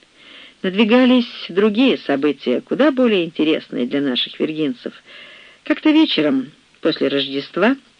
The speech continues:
оба брата ужинали вместе с несколькими друзьями у генерала Ламберта, и среди собравшихся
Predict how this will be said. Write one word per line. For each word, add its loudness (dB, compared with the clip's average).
оба 2
брата 2
ужинали 2
вместе -4
с -14
несколькими -4
друзьями 0
у -6
генерала -2
Ламберта, -6
и 2
среди 2
собравшихся -2